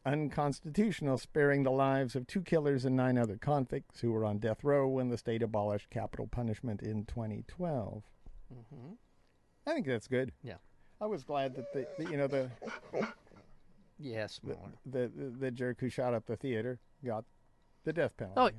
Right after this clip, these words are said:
Speaker 1: you
Speaker 2: no,
Speaker 1: know?
Speaker 2: no, he, he got
Speaker 1: I mean, not the
Speaker 2: life.
Speaker 1: death penalty. I mean, life in
Speaker 2: Yeah,
Speaker 1: prison.
Speaker 2: yeah, yeah,
Speaker 1: Yeah.
Speaker 2: yeah.
Speaker 1: There's plenty of time to rot.
Speaker 2: Yes. Think about it.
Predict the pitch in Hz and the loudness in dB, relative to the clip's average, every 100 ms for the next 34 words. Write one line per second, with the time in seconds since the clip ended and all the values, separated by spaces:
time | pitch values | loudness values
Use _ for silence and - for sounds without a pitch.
0 | 143 175 226 220 190 220 180 190 160 185 | -4 4 6 6 8 8 10 6 4 2
1 | 180 170 190 180 170 151 127 123 120 131 | 4 6 8 8 8 6 6 2 4 4
2 | 127 123 117 120 131 110 104 120 110 123 | 4 4 2 0 2 0 -2 -10 -6 -4
3 | 107 - 120 110 - - - - - - | -4 -6 -12 -12 -14 -20 -20 -20 -20 -20
4 | - - - - 180 175 156 165 151 151 | -20 -20 -20 -4 -2 0 0 0 -2 -2
5 | 143 131 120 104 - - - - - - | 0 2 2 2 -6 -20 -20 -20 -20 -8
6 | 120 104 - - - - - - - - | -6 -6 -10 -18 -18 -20 -20 -20 -14 6
7 | 214 240 156 127 107 87 | 8 10 8 10 8 4